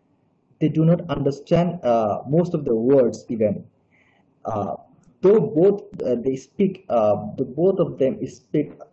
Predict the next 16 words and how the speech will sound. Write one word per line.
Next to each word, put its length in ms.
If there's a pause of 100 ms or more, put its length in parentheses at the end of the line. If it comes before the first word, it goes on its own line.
(120)
English. 380 (800)
Okay, 420 (380)
I 60
think 200
you 80
don't 180
believe 260
this. 240 (440)
Let's 220 (140)
watch 200 (540)
another, 460 (200)
uh, 320
another 240
video 560 (160)
about 320
this. 260